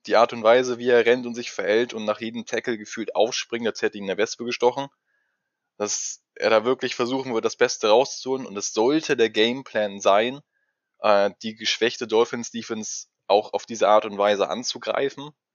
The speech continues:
um so eben auch Mahomes zu entlasten bei diesen kalten Temperaturen, dass die Receiver nicht diesen, äh, doch härteren Football die ganze Zeit fangen müssen.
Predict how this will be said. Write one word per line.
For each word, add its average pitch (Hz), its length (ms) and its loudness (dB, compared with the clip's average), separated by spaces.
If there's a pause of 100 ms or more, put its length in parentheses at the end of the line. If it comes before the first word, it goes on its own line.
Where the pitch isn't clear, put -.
(480)
um 107 160 -10
so 113 240 2
eben 107 180 0
auch 104 340 4
Mahomes 113 480 2
zu 123 120 -4
entlasten 117 540 0
bei 113 80 0
diesen 110 240 -8
kalten 117 380 -2
Temperaturen, 113 720 -2
dass 107 160 -8
die - 120 -12
Receiver 113 400 -2
nicht 113 220 -4
diesen, 117 260 -8 (720)
äh, 104 140 -4
doch 113 240 2
härteren 123 480 0
Football 127 460 4
die 117 80 -4
ganze 123 280 2
Zeit 110 220 4
fangen 127 400 0
müssen. 131 400 -6